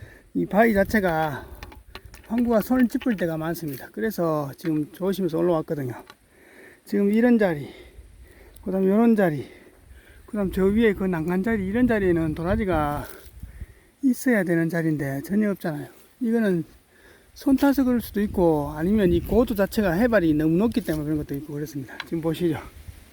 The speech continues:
<laughs> 산이 엄청 높습니다. 여기가 지금 한 구백 미터 되거든요. 그러니까 도라지가 없는 것 같습니다. 이야, 도라지 있으면 진짜 좋은 게 나올 만한 자리인데. 자,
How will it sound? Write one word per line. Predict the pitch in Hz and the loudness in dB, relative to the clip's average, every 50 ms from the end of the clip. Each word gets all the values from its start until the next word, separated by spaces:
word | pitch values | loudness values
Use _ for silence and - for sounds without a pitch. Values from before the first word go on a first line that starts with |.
| - - - - - - - - - - | -20 -20 -20 -20 -20 -20 -14 -12 -12 -10
<laughs> | - - - - - - - - - - - - - - - - - - - - - | -8 -10 -10 -12 -14 -18 -20 -20 -20 -20 -20 -20 -20 -20 -20 -20 -20 -20 -20 -20 -6
산이 | - - 277 254 233 214 208 208 185 170 139 - - - - - - | -2 2 4 6 6 6 6 6 6 4 2 -2 -6 -14 -6 0 2
엄청 | 254 254 - - - 277 | 2 2 4 6 6 6
높습니다. | 226 - - - - - - 185 - - 160 - - - - - - - - - - - - - - - | 6 6 2 -6 -8 -4 -4 -4 -4 -4 -8 -8 -6 -6 -4 -2 0 2 4 4 4 4 4 0 -2 -2
여기가 | 247 247 247 226 208 196 | -2 -2 0 0 -2 -2
지금 | 170 196 196 | -2 -2 -2
한 | 185 190 190 | -2 -2 -2
구백 | - 233 247 262 262 | -2 -2 0 2 2
미터 | 254 226 196 175 | 2 2 0 0
되거든요. | 151 170 170 180 175 185 175 160 143 131 | 0 -2 -2 -2 -2 -2 -2 -2 -4 -4
그러니까 | - 202 226 247 240 214 170 165 156 147 143 143 139 139 135 - | -4 -2 0 2 2 0 0 -2 -4 -4 -2 -4 -6 -6 -8 -10
도라지가 | - 156 165 170 - 180 160 160 | -8 -6 -6 -4 -2 0 0 2
없는 | 170 175 170 156 143 | 2 2 2 2 0
것 | 135 | 0
같습니다. | 131 - - 127 117 113 - - - - - - - - - - - - - - - - - - - - - - - - | -4 -8 -12 -14 -14 -14 -14 -16 -18 -18 -20 -20 -20 -20 -20 -18 -18 -16 -16 -16 -16 -16 -14 -14 -14 -14 -16 -16 -14 -12
이야, | - - - - - - - - - - - - - - - - - | -10 -8 -8 -8 -8 -8 -10 -10 -10 -10 -10 -12 -12 -12 -14 -14 -12
도라지 | 185 170 165 185 185 180 170 | -12 -8 -6 -6 -4 -4 -6
있으면 | - - - 214 196 170 147 | -6 -4 -4 -4 -4 -4 -4
진짜 | - - - - - | -4 -4 -4 -4 -4
좋은 | 202 - 185 190 185 175 | -6 -4 -2 -2 0 0
게 | 170 | -2
나올 | 156 147 147 151 | -2 -4 -4 -4
만한 | 156 156 156 160 156 160 | -4 -4 -4 -4 -4 -4
자리인데. | 165 170 175 165 - - - - - - - - - - _ _ _ _ _ _ _ _ _ _ _ _ _ _ - - - - - - - - - - - | -4 -2 -2 -2 -2 -4 -6 -10 -12 -14 -20 -20 -20 -20 _ _ _ _ _ _ _ _ _ _ _ _ _ _ -20 -20 -20 -20 -20 -20 -20 -20 -20 -14 -6
자, | - 202 196 | -4 -4 -2